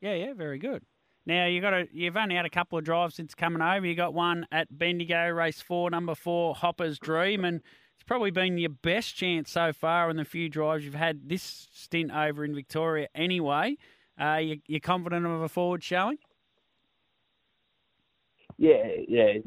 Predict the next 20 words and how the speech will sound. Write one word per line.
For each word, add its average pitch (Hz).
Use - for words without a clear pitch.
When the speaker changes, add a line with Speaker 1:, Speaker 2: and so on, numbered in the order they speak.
Speaker 2:
I 110
say 110
I've 117
al-, 120
we've 127
had, 120
me 123
and 113
Dad 113
have 117
had 117
her 117
since 117
bloody, 117
I 113
think 117
she 120
was 110
a 113
three-year-old 135